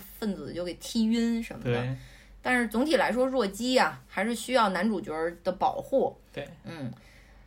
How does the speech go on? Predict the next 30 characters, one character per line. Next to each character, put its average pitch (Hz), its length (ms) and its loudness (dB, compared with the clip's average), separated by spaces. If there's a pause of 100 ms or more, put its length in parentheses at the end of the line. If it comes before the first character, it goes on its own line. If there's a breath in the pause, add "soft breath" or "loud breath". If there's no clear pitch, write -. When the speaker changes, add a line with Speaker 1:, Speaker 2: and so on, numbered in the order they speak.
(140 soft breath)
Speaker 1:
而 226 160 -2
且 220 200 -2
这 233 140 -4
总 233 240 -2
统 196 220 -2
感 233 120 -4
觉 220 120 -6
话 202 580 0
有 - 100 -4
点 190 240 -4
多， 277 460 2 (1040 soft breath)
话 247 220 6
密。 247 240 2
Speaker 2:
呃， 202 200 -8
但 247 220 8
是 202 60 6
这 196 200 4
总 180 240 4
统 143 300 6
就 156 160 4
是 147 360 2
也 143 220 -2
是 156 100 -10
那 185 100 -2
种 139 200 0
临 143 220 0
危 196 160 0
不 190 160 -4
乱 180 320 0
吧， - 180 -12